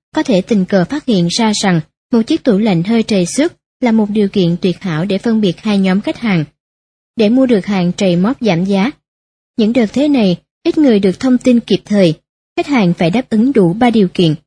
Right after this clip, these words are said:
Thứ nhất, phải mất công tìm hiểu xem khi nào thì có đợt giảm giá.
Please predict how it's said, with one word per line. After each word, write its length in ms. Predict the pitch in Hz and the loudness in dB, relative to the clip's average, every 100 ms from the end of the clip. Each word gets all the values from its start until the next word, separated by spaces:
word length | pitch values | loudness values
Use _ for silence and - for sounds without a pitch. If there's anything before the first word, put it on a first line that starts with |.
| _ _ _ - | _ _ _ 0
Thứ 80 | |
nhất, 280 | 311 302 370 _ - | 2 2 -2 _ -6
phải 100 | 208 | -2
mất 180 | 233 320 | 0 0
công 220 | 277 247 | 0 0
tìm 180 | 233 185 | 0 0
hiểu 200 | 190 165 | 0 -2
xem 280 | - 240 214 - - | 0 0 0 0 0
khi 80 | |
nào 240 | 262 233 170 | 2 2 0
thì 140 | 185 | -2
có 160 | 165 277 | -2 0
đợt 180 | 262 175 - | 2 2 0
giảm 220 | 160 185 | -2 0
giá. 260 | 196 190 | 0 0